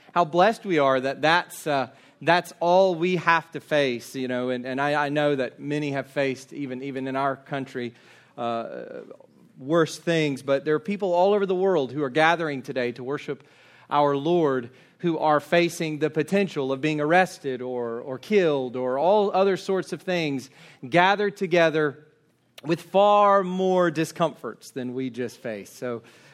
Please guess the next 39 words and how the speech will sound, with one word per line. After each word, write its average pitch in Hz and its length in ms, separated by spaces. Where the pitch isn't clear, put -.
we 143 100
praise 160 320
God 156 380
that, 139 360
uh, 127 260
that 127 120
He 165 160
is 131 160
with 147 360
them 202 340
and 147 100
He 156 140
is 139 120
with 139 200
us 156 240
this - 240
morning, 147 500
teaching 185 400
us 156 200
things 151 440
by 135 160
all 156 340
of 139 80
His, 135 460
uh, 117 140
all 165 260
of 175 60
the 156 80
providence 147 720
that 123 400
guides 135 380
us, 107 160
all 139 160
the 143 100
things 139 240
that 120 100
happen 127 340
to 120 180
us - 280